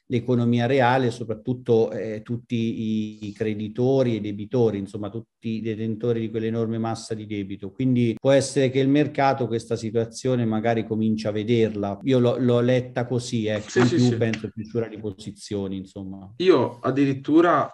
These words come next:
Speaker 2: ho, ho immaginato che addirittura ci sia stato anche una volontà da parte dei fondi speculativi di i-, indurre come il,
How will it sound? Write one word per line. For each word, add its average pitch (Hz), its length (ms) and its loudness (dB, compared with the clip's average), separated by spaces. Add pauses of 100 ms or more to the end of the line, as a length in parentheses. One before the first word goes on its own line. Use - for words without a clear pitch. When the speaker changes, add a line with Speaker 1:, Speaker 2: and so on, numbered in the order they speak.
(120)
Speaker 2:
ho, 113 720 0
ho 131 140 -4
immaginato 135 720 0
che 131 260 2
addirittura 139 520 2
ci 147 140 -4
sia 143 160 -2
stato 131 380 -2
anche 127 200 0
una 135 120 0
volontà 123 460 2
da 113 140 2
parte 117 680 0
dei 113 300 -2
fondi 131 280 -2
speculativi 127 920 0 (300)
di 123 540 -2
i-, 113 440 -2
indurre 143 380 6
come 139 360 -2
il, 107 680 0